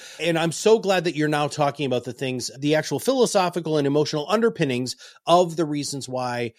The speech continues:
clients and prospects feel the way that they do. And I want everybody to be very clear, being able to plug something like this tool into your website, especially when you have a niche, this is really good stuff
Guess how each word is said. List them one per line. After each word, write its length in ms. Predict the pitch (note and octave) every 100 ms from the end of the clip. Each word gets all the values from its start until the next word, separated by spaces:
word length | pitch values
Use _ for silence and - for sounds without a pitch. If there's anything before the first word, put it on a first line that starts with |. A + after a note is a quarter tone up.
| _
clients 380 | - C3 B2 B2+
and 80 | A2
prospects 480 | A#2 A2 A#2 A2 -
feel 200 | A2+ G#2
the 120 | A2
way 100 | A2
that 160 | A2+
they 80 | C#3
do. 240 | C#3 A3 -
And 320 | C4 D4+ D#3+ - -
I 60 | F#3
want 160 | G#3+ C4+
everybody 400 | C#4+ A#3+ G#3 F3+
to 80 |
be 160 | E3+ G3
very 240 | D#3 D3+
clear, 400 | D3 G#3+ F#3+ B2+ - - -
being 200 | A3+ D#4
able 200 | D#4+ G#3
to 80 | -
plug 280 | F3+ G3 -
something 300 | F#3 F#3+ E3+
like 240 | D#3 D3+
this 280 | C#3+ E3 -
tool 380 | - E3+ D#3 -
into 400 | D#3 G3 - E3
your 400 | C3 D3 D#3 A#2
website, 560 | A#2+ E3+ - B3 G3
especially 480 | C3+ - G#3 A3+ B3+
when 160 | G3 F#3+
you 140 | E3+
have 240 | D3+ E3+ F3+
a 40 |
niche, 440 | E3+ F#3 B3 - - _ -
this 260 | F#3+ B3+ F#4
is 200 | F4+ G3
really 720 | F3 E3 - A#3+ D#4 B3 C#3
good 300 | - F#3+ D#3
stuff 420 | - - A#3 G3+